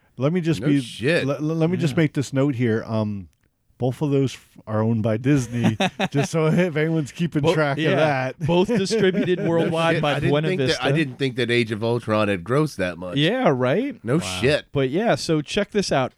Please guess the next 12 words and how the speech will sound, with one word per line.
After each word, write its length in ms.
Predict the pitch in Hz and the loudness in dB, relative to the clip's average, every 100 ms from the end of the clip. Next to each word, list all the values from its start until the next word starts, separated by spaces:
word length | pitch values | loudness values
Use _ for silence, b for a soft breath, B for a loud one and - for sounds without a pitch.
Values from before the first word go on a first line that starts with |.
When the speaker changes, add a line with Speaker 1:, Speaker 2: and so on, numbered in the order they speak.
| - | 0
Speaker 3:
Ultron 360 | 165 208 226 202 | 2 2 0 -2
actually 280 | 190 - | -4 -2
had 180 | 185 170 | 0 0
the 80 | 131 | -2
highest 540 | 117 - 156 196 - | -6 -4 0 0 -2
market 340 | 170 165 - 156 | -2 0 0 -4
share 240 | - 139 | 0 0
of 80 | 127 | 0
an 80 | 127 | 0
opening 340 | 135 135 143 131 | 0 0 0 0
weekend 340 | 135 135 120 - | 0 0 0 -2
ever, 300 | 113 73 | -4 -6